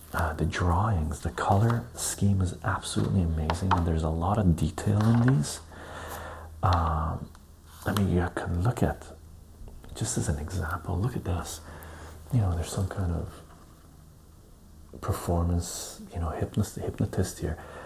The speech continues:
And if you look at this, uh, hopefully it shows up, but in the background, all the pictures, all the faces of the audience,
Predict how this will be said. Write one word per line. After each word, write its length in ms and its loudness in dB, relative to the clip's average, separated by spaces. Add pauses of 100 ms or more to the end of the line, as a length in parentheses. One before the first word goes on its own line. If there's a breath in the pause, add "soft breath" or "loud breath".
(180 loud breath)
And 160 4
if 140 0
you 80 6
look 320 2
at 180 -2
this, 400 -6 (640 loud breath)
uh, 180 2
hopefully 360 2
it 40 0
shows 360 -4
up, 280 -6
but 180 -2 (540 loud breath)
in 160 8
the 60 4
background, 920 0 (580 loud breath)
all 240 4
the 100 2
pictures, 840 -4
all 180 2
the 80 0
faces 1000 -2 (120)
of 140 0
the 180 -2
audience, 880 0